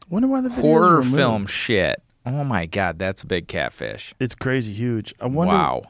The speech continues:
Speaker 1: isn't that weird, Jamie, that you can still see it on my phone in the window?
Speaker 2: But then when you click on
Speaker 1: And
Speaker 2: it,
Speaker 1: then
Speaker 2: it
Speaker 1: I
Speaker 2: looks like
Speaker 1: click
Speaker 2: the
Speaker 1: on
Speaker 2: link
Speaker 1: it, it
Speaker 2: is
Speaker 1: says the
Speaker 2: dead.
Speaker 1: video, no, it says it's been removed.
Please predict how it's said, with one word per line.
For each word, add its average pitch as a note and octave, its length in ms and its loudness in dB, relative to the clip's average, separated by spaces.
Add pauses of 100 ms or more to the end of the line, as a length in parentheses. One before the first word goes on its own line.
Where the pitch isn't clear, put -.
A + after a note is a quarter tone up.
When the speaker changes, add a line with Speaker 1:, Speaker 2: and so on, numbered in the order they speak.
(120)
Speaker 1:
isn't D#3 120 0
that B3+ 120 4
weird, D#3 260 0
Jamie, E3 280 -4
that D3+ 100 -4
you C3+ 80 -4
can C3+ 100 -6
still D3 240 -6
see D3 240 -6
it C#3 60 -4
on C3+ 80 -2
my A#2+ 120 -4
phone A2+ 580 -6
in A#2+ 120 -4
the A2+ 120 -6
window? A#2 600 -6 (500)
Speaker 2:
But A#2 100 2
then A#2+ 100 2
when A2+ 120 0
you G#2+ 80 2
click G#2+ 260 0
on A2+ 160 2
Speaker 1:
And - 20 2
Speaker 2:
it, - 40 2
Speaker 1:
then A2 80 4
Speaker 2:
it - 40 4
Speaker 1:
I - 20 2
Speaker 2:
looks G#2+ 180 2
like A2+ 140 4
Speaker 1:
click A2+ 80 2
Speaker 2:
the G#2 60 4
Speaker 1:
on G#2 80 2
Speaker 2:
link G2 200 2
Speaker 1:
it, - 20 -4
it - 40 0
Speaker 2:
is F2+ 80 -4
Speaker 1:
says E2+ 180 4
the E2 80 4
Speaker 2:
dead. E2+ 100 2
Speaker 1:
video, C3+ 460 0
no, E3 260 0
it C#3 80 -4
says C3 160 -4
it's A#2+ 120 -6
been C3+ 200 -2
removed. A2 720 -6